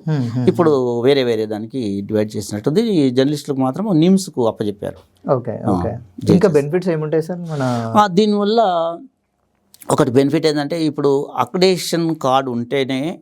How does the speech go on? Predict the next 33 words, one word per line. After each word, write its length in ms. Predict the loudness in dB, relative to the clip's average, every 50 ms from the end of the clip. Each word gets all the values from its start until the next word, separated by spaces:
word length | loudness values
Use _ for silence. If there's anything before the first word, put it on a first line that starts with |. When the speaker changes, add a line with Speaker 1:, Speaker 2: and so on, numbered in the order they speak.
| _ -12
Speaker 2:
ఇప్పుడు 160 | -6 -4 -2
Speaker 1:
మ్మ్. 80 | -2
Speaker 2:
అసెంబ్లీ 260 | 0 0 0 0 0 0
కవరేజ్కి 440 | 2 2 2 2 0 -2 -2 -2
వెళ్తారనుకోండి, 640 | -2 -2 -2 -2 -4 -4 -6 -8 -10 -10 -10 -10 -14 -16 _ _ _ -4
Speaker 1:
మ్మ్, 140 | -2 0 0
మ్మ్. 240 | 0 0 -2 -2 -2
Speaker 2:
అసెంబ్లీ 360 | 0 0 0 2 2 0 0
కవరేజ్ 460 | 0 0 0 0 0 -2 -4 -4 -6
చేయడానికి 360 | -6 -6 -6 -6 -8 -10 -12 -12
అంటే 280 | -8 -4 -2 -2 0 0
అక్రిడిటేషన్ 380 | -2 -2 0 0 -2 0 0 0
కార్డు 220 | 2 0 0 0
ఉన్న 120 | -2 -2 -2
వాళ్ళకి 300 | 0 -2 -2 -4 -6 -8
మాత్రమే 320 | -10 -8 -8 -8 -4 -2
అసెంబ్లీ 380 | -2 -2 -2 -2 -2 -2 -4 -2
కార్డు 260 | 0 0 0 0 -2
ఇస్తారు, 280 | -6 -10 -10 -16 -16 -18
Speaker 1:
యా, 320 | -20 _ _ -4 0 2
Speaker 2:
అసెంబ్లీ 220 | 2 4 4 2 2
Speaker 1:
సార్. 80 | 2
Speaker 2:
కవర్ 220 | 0 0 0 0 -2
చేయడానికి. 500 | -4 -4 -4 -6 -10 -10 -10 -10 -12 -12 _ _ _ _ -6
Speaker 1:
మ్మ్. 300 | -4 -4 -4 -2 0 0
Speaker 2:
ఇక్కడ 240 | 2 4 4 4 4
అక్రిడిటేషన్ 500 | 2 0 0 2 2 2 2 2 -2 0
సీనియారిటీ 460 | 0 0 0 0 0 -2 -2 -4 -4
ఉండి 280 | -2 0 0 -2 -2 -4
ఒక 140 | -6 -6
టెన్ 260 | -6 -4 -2 -2 -2 -2
ఇయర్స్ 240 | -2 -4 -6 -8
ఇక్కడ 180 | -8 -4 -2